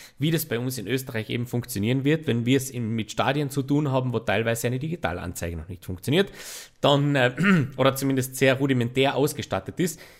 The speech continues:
Wie wird das funktionieren? Weil jetzt bei der Europameisterschaft haben wir gesehen, dass bereits die Inserts, ähm,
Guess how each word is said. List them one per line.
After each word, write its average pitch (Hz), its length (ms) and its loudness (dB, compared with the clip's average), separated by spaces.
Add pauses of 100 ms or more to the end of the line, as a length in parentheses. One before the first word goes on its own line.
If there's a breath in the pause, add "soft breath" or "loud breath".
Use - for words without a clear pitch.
(120 loud breath)
Wie 151 160 4
wird 156 180 2
das 139 160 0
funktionieren? 143 560 0
Weil 101 120 2
jetzt 139 220 -2
bei 131 80 -2
der 107 80 2
Europameisterschaft 135 800 -4
haben 123 120 -4
wir 113 100 0
gesehen, 117 340 0
dass 143 180 -4
bereits 113 380 -2
die - 200 -10
Inserts, 156 540 0 (460 loud breath)
ähm, 127 240 2